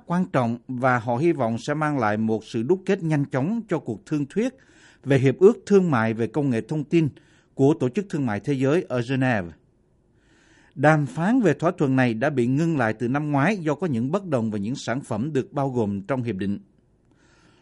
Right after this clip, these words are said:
Loan báo này được công bố một ngày sau khi Tổng thống Obama cho biết về những dàn xếp mới trong việc mở rộng chiếu kháng nhập cảnh Hoa Kỳ cho du khách Trung Quốc,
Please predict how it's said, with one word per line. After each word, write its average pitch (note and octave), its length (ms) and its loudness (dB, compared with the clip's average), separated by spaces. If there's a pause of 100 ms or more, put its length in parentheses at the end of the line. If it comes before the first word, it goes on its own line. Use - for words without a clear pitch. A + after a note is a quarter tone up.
(160)
Loan F3 180 4
báo G#3 160 6
này C#3+ 280 4 (640)
được C#3+ 280 4
công F3 180 2
bố E3+ 220 6
một F#3+ 240 2
ngày B2+ 200 4
sau - 180 -4
khi D#3+ 120 -2
Tổng B2+ 180 -4
thống F3 220 -2
Obama D3 380 0
cho C#3+ 200 -2
biết F3+ 280 0
về C3 80 0
những C3+ 220 0
dàn A#2 240 0
xếp F#3 260 -2
mới D#3 320 4
trong D#3 140 -2
việc A#2 180 -2
mở A2+ 220 2
rộng A#2 220 0
chiếu F3 220 2
kháng G3+ 220 -2
nhập D3+ 220 -2
cảnh A2+ 220 -4
Hoa D3+ 100 0 (100)
Kỳ A#2 260 -2 (420)
cho D#3 160 4
du D3 100 4
khách G3 180 -2 (100)
Trung C3+ 180 2
Quốc, A3 200 4